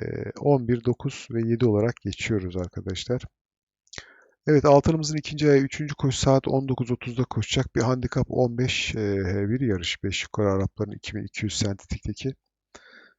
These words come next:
Evet, ben genelde bu handikap on beş H bir yarışları, e, gördüğüm zaman direktmen hafif kilo atlara yoğunlaşıyorum arkadaşlar. E,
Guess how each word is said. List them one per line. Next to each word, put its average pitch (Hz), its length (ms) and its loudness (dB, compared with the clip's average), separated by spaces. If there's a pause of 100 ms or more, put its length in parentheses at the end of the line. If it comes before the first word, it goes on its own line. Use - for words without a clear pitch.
Evet, 151 280 4
ben 156 160 4
genelde 131 420 4
bu 127 280 2
handikap 127 460 0
on 120 200 -2
beş - 280 -4
H 117 160 0
bir 113 100 0
yarışları, 107 540 0 (1000)
e, - 100 -6
gördüğüm 131 600 -2
zaman 101 320 -4
direktmen 120 400 0
hafif 117 280 -4
kilo 117 580 -2
atlara 117 400 0
yoğunlaşıyorum 90 760 -2
arkadaşlar. 98 640 -6 (1040)
E, 50 40 -6